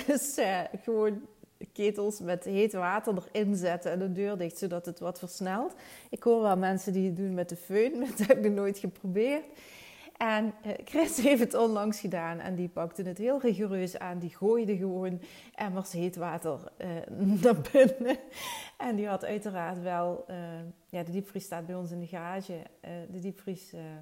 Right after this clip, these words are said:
wordt naar voren getrokken, zodat het water gewoon meteen weggetrokken kon worden. Maar ik ben echt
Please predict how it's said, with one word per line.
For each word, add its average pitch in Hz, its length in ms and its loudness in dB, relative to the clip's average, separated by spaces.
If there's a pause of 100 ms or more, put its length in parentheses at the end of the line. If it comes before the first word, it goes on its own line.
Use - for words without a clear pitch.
(920)
wordt 180 180 -10
naar 170 100 -8
voren 175 280 -8
getrokken, 160 440 -12
zodat 165 200 -8
het 165 120 -16
water 214 340 -4
gewoon 220 180 -2
meteen 214 240 -2
weggetrokken 165 600 -8
kon 160 160 -8
worden. 156 220 -8
Maar 185 80 -6
ik 202 80 -2
ben 214 160 0
echt 247 200 0